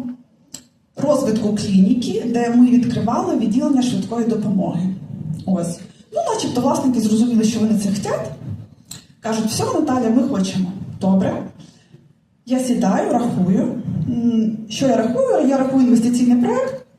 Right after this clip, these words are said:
саме на це відділення. Ось, і я рахую, скільки нам коштів потрібно буде до-, додавати, щоб покривати витрати, які є. Тобто на сьогоднішній день це,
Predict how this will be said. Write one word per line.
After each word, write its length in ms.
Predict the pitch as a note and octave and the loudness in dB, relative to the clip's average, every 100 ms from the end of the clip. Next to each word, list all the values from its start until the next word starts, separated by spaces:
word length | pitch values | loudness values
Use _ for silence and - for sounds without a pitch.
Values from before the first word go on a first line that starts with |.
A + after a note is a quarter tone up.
| _ | _
саме 340 | - F#4 F#4 D4+ | -6 -4 -2 0
на 460 | D4+ D4+ C#4+ - D4+ | 0 0 -2 -4 -4
це 80 | |
відділення. 640 | C4+ A#3+ D4 C4+ B3+ B3 B3 - - - - | -4 0 0 2 2 2 0 -4 -12 -20 -6
Ось, 320 | C#4 C#4 C#4 D4+ | 0 2 2 0
і 40 | |
я 120 | A#4 | 0
рахую, 300 | G#4+ G4+ G4+ | 0 0 -2
скільки 320 | - D4+ D4+ B3 | -2 -2 0 2
нам 200 | B3 A#3+ | 4 4
коштів 400 | A#3+ - D4+ - | 2 -2 -2 -2
потрібно 400 | A3+ C#4 F4 D4+ | -2 -2 -2 0
буде 420 | B3+ A#3+ B3 A#3+ - - - _ _ _ _ _ _ | 0 0 0 -2 -4 -14 -20 _ _ _ _ _ _
до-, 320 | F#3+ - C4 A#3 | -6 -2 0 0
додавати, 800 | - B3+ A#3 A3+ A#3 D4+ - C4 | 0 2 2 2 0 0 0 0
щоб 360 | B3+ B3 G#3+ | 0 0 -2
покривати 560 | A3+ A3 G#3+ A#3 D4 A3 | -2 0 0 0 0 0
витрати, 440 | G3 - A3 G#3+ | -2 -2 -2 -2
які 240 | G#3 G3+ G#3+ | -2 -2 -2
є. 320 | F3+ D#3+ - - - _ | -2 -2 -8 -12 -20 _
Тобто 280 | B3+ - F#3 | -2 0 0
на 100 | A3+ | 0
сьогоднішній 520 | E4+ B4+ B4+ - D#4 | 0 -2 -4 -2 -2
день 320 | G4+ A#4 - - | -2 -2 -4 -6
це, 160 | C#4 | -6